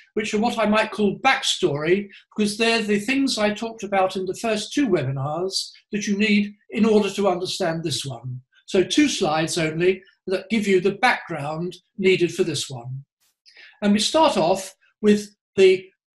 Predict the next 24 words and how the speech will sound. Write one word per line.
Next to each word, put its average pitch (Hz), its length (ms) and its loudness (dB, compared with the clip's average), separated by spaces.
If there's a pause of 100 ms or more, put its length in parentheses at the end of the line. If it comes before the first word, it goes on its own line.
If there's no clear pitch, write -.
(120)
blood 240 280 4
capillaries 190 600 0
in 175 100 2
the 190 80 2
brain. 131 580 -4 (240)
And 214 120 2
we 220 40 4
start 302 440 2
there 185 320 2
because 208 340 -2
cavernoma 220 800 0 (160)
form 175 720 0
in 202 200 4
the 202 180 -4
blood 175 280 -2
capillaries. 139 880 -4 (360)
Here 247 160 0
is 202 120 0
a - 160 -4 (160)
blood 208 240 2
capillary 185 420 0
without 202 340 2
a 202 40 -6
cavernoma, 208 720 0